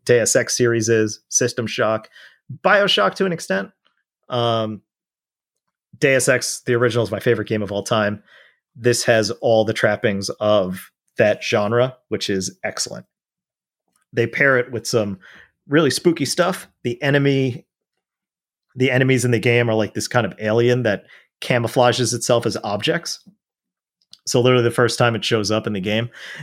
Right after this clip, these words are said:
this guy's just like, he's giving you these tests, and he just looks at his coffee cup, and he's like, "My coffee cup is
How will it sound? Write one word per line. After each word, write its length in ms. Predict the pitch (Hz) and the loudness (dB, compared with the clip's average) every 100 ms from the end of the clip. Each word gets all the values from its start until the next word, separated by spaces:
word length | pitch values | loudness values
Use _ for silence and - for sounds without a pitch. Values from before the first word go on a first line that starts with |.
| - | -4
this 160 | 113 - | -2 2
guy's 280 | 123 113 98 | 2 2 2
just 160 | 98 | 2
like, 280 | 110 101 - - - - - 427 392 - - | 2 0 -6 -18 -20 -18 -16 -12 -12 -14 -6
he's 260 | 127 123 - | 0 0 4
giving 260 | 131 120 | 2 4
you 120 | 117 | 2
these 240 | 107 98 - | 2 0 -2
tests, 640 | - 127 95 - - - _ _ _ _ _ _ | 0 0 -2 -6 -6 -8 _ _ _ _ _ _
and 100 | - | -2
he 60 | 110 | 0
just 220 | 107 107 | 0 -2
looks 280 | 110 120 - | 0 0 2
at 80 | 104 | -2
his 140 | 101 | -2
coffee 380 | - - 120 120 | -2 0 0 0
cup, 140 | 110 | -6
and 60 | 98 | -6
he's 80 | 98 | -4
like, 180 | 98 - | -6 -4
"My 140 | 113 | -6
coffee 380 | - 196 214 107 | -4 -4 -2 -6
cup 260 | - 90 | -6 -12
is 160 | 87 - | -12 -16